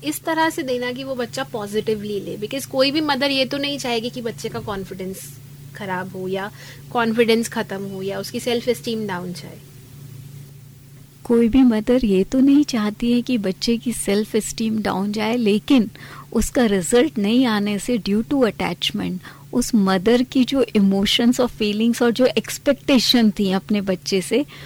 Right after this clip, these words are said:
Speaker 2: वो मीट नहीं होने के कारण वो उसके इमोशंस भी नेगेटिव हो जाते हैं उस मोमेंट पे कि मेरा बच्चा क्यों नहीं आगे गया।
Speaker 1: जी।
Speaker 2: तो वहाँ पर वो जो इमोशन था कि अच्छा मेरे बच्चे के मार्क्स कम आए,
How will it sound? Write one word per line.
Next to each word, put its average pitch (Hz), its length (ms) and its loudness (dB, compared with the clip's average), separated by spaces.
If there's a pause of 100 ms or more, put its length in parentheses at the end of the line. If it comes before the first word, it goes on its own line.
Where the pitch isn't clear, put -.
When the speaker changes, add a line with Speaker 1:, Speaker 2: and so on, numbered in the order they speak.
(220)
Speaker 2:
वो 233 100 2
मीट 233 400 4
नहीं 233 180 2
होने 202 340 -2
के 190 140 -6
कारण 214 500 -2 (480)
वो 226 200 2
उसके 262 320 0
इमोशंस 214 720 0
भी 269 100 4
नेगेटिव 196 640 -2
हो 185 80 0
जाते 180 360 -4
हैं 185 80 -2
उस 190 140 -8
मोमेंट 196 340 -6
पे 214 120 -4
कि 240 160 0
मेरा 220 440 2
बच्चा 220 400 -4
क्यों 196 220 -8
नहीं 196 200 -6
आगे - 320 -10 (100)
गया। - 440 -16
Speaker 1:
जी। 208 160 -10
Speaker 2:
तो 233 60 -2
वहाँ 214 460 0 (120)
पर 285 160 4
वो 262 260 2
जो 269 380 2 (100)
इमोशन 233 560 2
था 262 160 -4
कि 247 180 -2
अच्छा - 360 -4
मेरे 214 440 0
बच्चे 302 320 0
के 294 140 2
मार्क्स 214 400 0
कम 202 280 -4
आए, 196 160 -4